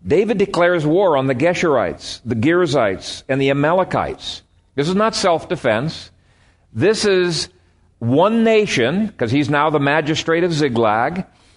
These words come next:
declaring war, even offensive war, against other nations. And then in chapter twenty-eight, David professes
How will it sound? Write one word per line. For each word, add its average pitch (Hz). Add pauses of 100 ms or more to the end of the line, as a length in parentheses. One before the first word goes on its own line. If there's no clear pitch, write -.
(120)
declaring 170
war, 165
even 165
offensive 180
war, 104
against 131
other 139
nations. 98
And 120
then 165
in 143
chapter 170
twenty-eight, 147
David 147
professes 165